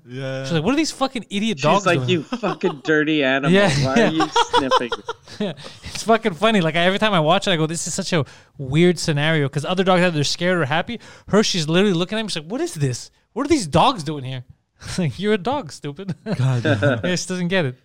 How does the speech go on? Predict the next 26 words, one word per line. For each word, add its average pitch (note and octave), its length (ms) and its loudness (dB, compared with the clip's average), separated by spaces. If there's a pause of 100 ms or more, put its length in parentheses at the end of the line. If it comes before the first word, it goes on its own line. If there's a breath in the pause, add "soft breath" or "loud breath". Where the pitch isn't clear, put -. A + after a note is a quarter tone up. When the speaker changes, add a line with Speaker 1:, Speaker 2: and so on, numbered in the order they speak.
(100)
Speaker 3:
How B3 240 2
old C#4 180 -2
is C#4+ 120 -10
she C#4+ 180 -8
now? C4+ 200 -8 (280)
Speaker 2:
Now F3+ 260 2
she's E3 200 -4
gotta F3 180 2
be E3+ 160 2
around D3 260 2
eleven. C3 400 -4 (800)
Speaker 3:
Okay. E3 300 -2 (280)
Speaker 2:
But F#3+ 140 -8
Speaker 3:
I - 20 0
know G#3+ 180 0
a A3 60 0
little C4 320 2
dog D#3+ 340 0
like D3 180 -2
that, B2+ 280 -4
they D3+ 140 -2
generally C#3+ 420 -4
live A#2 420 -4
to, A#2+ 220 -2
like, A2 240 -6
fifteen. C#3 600 -4